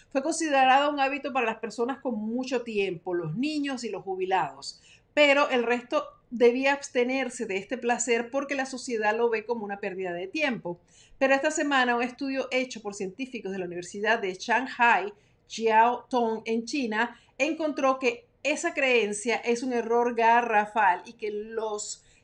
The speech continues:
que no hace, no lo hacen, o sea, tomar una siesta, están perdiendo una gran oportunidad para mejorar las habilidades del cerebro.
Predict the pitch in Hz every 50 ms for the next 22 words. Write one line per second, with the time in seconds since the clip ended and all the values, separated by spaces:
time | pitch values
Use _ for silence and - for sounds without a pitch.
0 | _ - - 240 226 220 220 240 269 262 262 277 262 262 - 220 202 208 202 226
1 | 220 208 202 214 233 233 233 233 254 247 - 208 185 180 165 - 190 185 190 180
2 | 185 180 196 226 247 240 240 - 285 247 247 - 226 - - 190 175 175 - 202
3 | 202 202 208 196 190 185 190 208 208 - 226 226 226 214 196 202 214 226 240 262
4 | 247 254 247 247 - 240 233 226 208 202 190 190 190 202 196 185 196 220 220 226
5 | 208 190 180 180 185 190 196 196 180 175 160 151 156 160 151 151 160 170 175 175
6 | 180 196 202 208 202 202 - - 190 170 156 160 165 175 185 185 156 143 147 151
7 | 127 -